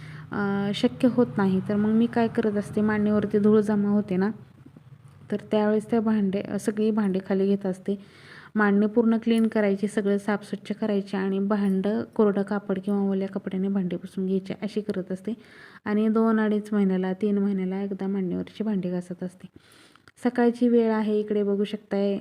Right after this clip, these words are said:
अ, दुकान उघडलेलं आहे आणि आज दुकानातली पूजासुद्धा तुमच्याशी शेअर केलेली नाही. दुकानातला जो फोटो आहे तो पूजेमध्ये मांडला होता शुक्रवारच्या, त्यामुळे ती फोटो जो आहे तो तिथं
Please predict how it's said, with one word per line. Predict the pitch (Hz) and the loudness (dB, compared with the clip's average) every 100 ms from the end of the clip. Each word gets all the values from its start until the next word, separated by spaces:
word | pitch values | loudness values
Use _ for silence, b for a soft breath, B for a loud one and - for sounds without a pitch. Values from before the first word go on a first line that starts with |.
| 196 | -4
अ, | 202 190 | -4 -2
दुकान | 196 196 196 202 | -2 -2 -2 0
उघडलेलं | 196 190 190 190 | -2 -2 -4 -4
आहे | 196 202 202 | -4 -6 -4
आणि | 208 202 | -2 0
आज | 202 202 | 0 0
दुकानातली | 202 202 196 196 202 | 0 -2 -2 -2 -4
पूजासुद्धा | 202 196 196 202 196 202 | -2 -2 -2 -2 -4 -4
तुमच्याशी | 208 196 190 - - | -2 -2 -6 -8 -6
शेअर | 202 190 190 | -2 -2 -2
केलेली | 196 185 190 | -2 -2 0
नाही. | 196 | 0
दुकानातला | 196 202 190 185 196 | 0 0 -2 -4 -4
जो | 196 214 | -4 -4
फोटो | - 196 196 | -4 -4 -4
आहे | 185 185 | -4 -4
तो | 175 208 262 B B B B - | -4 -6 -6 B B B B 0
पूजेमध्ये | 208 208 196 196 | 2 2 2 2
मांडला | 208 190 175 | 0 0 -2
होता | 180 180 | -4 -4
शुक्रवारच्या, | 208 247 180 165 165 - 180 - | -6 -6 -4 -4 -6 -10 -12 -6
त्यामुळे | 196 196 196 | -4 -2 -2
ती | 208 208 208 208 196 190 | -2 -4 -4 -6 -8 -4
फोटो | 208 202 185 | -4 -2 -4
जो | 196 | -2
आहे | 196 185 | -2 -4
तो | 185 | -4
तिथं | 185 190 190 | -6 -4 -2